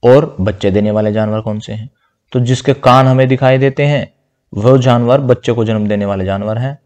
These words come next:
और दूसरे जिसके कान नहीं दिखाई दे रहे, वो हैं अंडे देने वाले जानवर। तो अंडे देने वाले जानवर कौन से हो जाएंगे? मेंढक हो जाएगा, इसके अलावा शतुरमुर्ग हो जाएगा, फिर हो जाएगा मोर,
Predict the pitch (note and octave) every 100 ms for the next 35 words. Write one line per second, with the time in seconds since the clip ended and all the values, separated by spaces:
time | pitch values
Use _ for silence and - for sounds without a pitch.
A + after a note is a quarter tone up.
0 | _ _ _ _ _ - F#2+ G#2 A#2+ B2+
1 | B2 A#2 - - A#2 A2+ G#2+ A#2 A#2 B2
2 | B2 B2+ C3 C3 _ _ _ _ _ A2+
3 | A#2+ C3 C3 - - _ _ _ G2 F#2
4 | F2+ F#2 F#2 F#2 F#2 F#2 F#2 F#2 F#2 _
5 | _ _ _ _ _ - A2+ - A#2 B2
6 | A#2+ B2 B2 B2 A#2+ A#2+ A#2+ A#2 A#2+ A#2+
7 | B2+ A#2+ A#2 A#2+ B2 C3+ _ _ _ -
8 | G#2+ A2+ A#2 A#2+ A#2 A2+ A2+ A2+ A#2 A#2
9 | - _ _ _ _ _ _ _ _ _
10 | _ A2+ - A#2 A2+ A2+ A2+ A#2 A#2+ -
11 | A2+ G#2+ A2 A2+ A2+ G#2+ A2 A2 G#2+ A2
12 | A2 - _ _ _ _ _ _ _ _
13 | B2+ A#2 A2 A2+ G#2+ F#2+ G#2 A#2 A#2 A#2